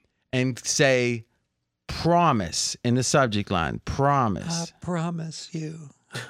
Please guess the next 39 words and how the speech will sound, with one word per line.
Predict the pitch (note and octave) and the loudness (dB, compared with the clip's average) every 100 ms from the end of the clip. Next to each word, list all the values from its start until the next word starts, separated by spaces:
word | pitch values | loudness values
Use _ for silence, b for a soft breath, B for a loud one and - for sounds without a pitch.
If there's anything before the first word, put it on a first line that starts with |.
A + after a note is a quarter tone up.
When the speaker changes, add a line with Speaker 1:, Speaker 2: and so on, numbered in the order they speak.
| C#3+ | -6
Speaker 1:
No, | A#2 C3+ D3 | 2 4 4
no, | C#3+ D3 | 4 4
no, | |
Speaker 2:
promise | D3 C3 | 4 4
Speaker 1:
not | D3 E3+ | 4 2
Speaker 2:
you. | A#2+ | 0
Speaker 1:
promise | E3 E3+ D#3+ C3+ | 0 2 2 2
you. | D3+ G3+ D3 A2 G#2 - | 2 2 2 0 -4 -12
Promise. | - B2 C#3+ F3+ E3 G#2+ B1 - - B B B B B | -8 0 2 4 2 -2 -6 -14 -20 B B B B B
And | C3 C3 | 0 2
we're | D#3 | 2
gonna | E3 | 2
give | C#3 C#3 C#3+ | 0 -2 -2
you | C3+ C3 B2+ A#2+ B B | 0 0 0 -4 B B
a | A2+ | -6
twenty-five | - - C#3+ E3 D#3 D#3 C#3 C#3 | -4 -2 0 0 0 2 4 4
dollar | A#2+ B2 B2 A#2+ A#2 A#2 b b | 2 2 2 2 0 -2 b b
credit | - D3+ C3+ A#2+ A2 F#2+ _ | -4 2 4 4 0 -4 _
to | - | -6
spend | - C#3 B2 | -2 2 4
on | A#2 | 4
any | B2 C3+ | 4 2
best | B2 B2+ A#2+ | 2 2 0
bet | - A#2 A2 | 0 -2 0
you | A#2 | -2
want | G#2+ G#2+ G#2 - | 0 0 0 -2
at | G#2 | -2
any | A#2 C#3+ | 0 0
point, | B2+ - A#2+ A2 - | 0 0 2 2 2
no | B2 B2+ B2+ | 2 2 2
expiration. | A#2+ - A2+ G#2+ G#2 | 0 0 2 4 2
Just | G3 - | 0 0
twenty-five | A#3+ C4 G3+ G#3+ F3 | 0 0 2 4 4
dollars. | E3 | 4
Hey, | D#3+ E3+ - | 2 2 2
hey, | E3 - _ - | 0 -2 _ 2
take | G3+ | 2
twenty-five | - E3+ D#3 D3+ C3 | 4 2 2 4 2
more. | A2 G2+ E2+ | 2 0 -2